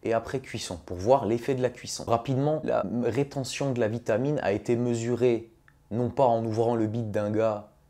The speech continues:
et en voyant ce qu'il a assimilé ou non, mais tout simplement en simulant une digestion avec un mélange de produits. Et donc, les résultats de l'étude sont assez intéressants puisque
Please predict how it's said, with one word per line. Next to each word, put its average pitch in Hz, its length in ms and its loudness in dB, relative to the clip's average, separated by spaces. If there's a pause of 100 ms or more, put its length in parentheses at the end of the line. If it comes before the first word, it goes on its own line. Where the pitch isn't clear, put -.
et 95 120 -10
en 98 40 -4
voyant 101 380 2
ce - 80 -8
qu'il 95 180 -4
a 95 60 2
assimilé 95 460 -4
ou 95 80 -2
non, 127 200 -2
mais 120 140 0
tout 117 140 -14
simplement 113 500 -2
en 104 80 -4
simulant 147 800 0 (460)
une 120 200 -2
digestion 120 720 -2 (420)
avec 107 360 -2
un 104 80 -4
mélange 104 640 -2
de 101 220 -6
produits. 92 600 -8 (240)
Et 113 80 -2
donc, 151 280 0
les 117 160 2
résultats 147 480 4
de 127 100 4
l'étude 123 420 -2
sont - 440 -6
assez 135 580 0
intéressants 110 640 0
puisque - 420 -8